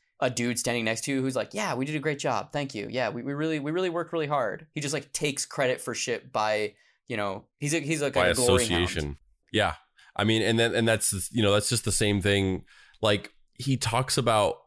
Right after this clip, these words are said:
Speaker 2: how he's, like, killed men before. And he's like, "Yeah, I've, I've, I've killed people." And, like, he's like, "I don't wanna talk about it.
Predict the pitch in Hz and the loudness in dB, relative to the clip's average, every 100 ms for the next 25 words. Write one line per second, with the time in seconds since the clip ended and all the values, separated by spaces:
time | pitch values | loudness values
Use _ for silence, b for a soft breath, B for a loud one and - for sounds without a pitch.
0 | - - - 110 104 95 98 85 - - | -16 -8 -2 2 4 4 2 0 -4 -2
1 | 110 101 98 87 92 85 80 80 76 - | 4 4 4 2 2 4 4 2 0 -2
2 | 76 76 71 90 85 87 85 95 92 87 | -2 -2 0 0 2 0 2 2 4 2
3 | - 82 87 71 - 85 - - 92 80 | -2 -2 -2 -2 -2 -2 -4 0 0 0
4 | - 78 76 69 - b b b b 92 | -2 -2 -2 -4 -6 b b b b 0
5 | 92 92 87 - _ 104 98 92 87 92 | 2 4 2 -2 _ -6 -2 0 0 0
6 | 87 78 - 80 - 76 73 71 | 0 -2 -2 -4 -2 -2 0 -2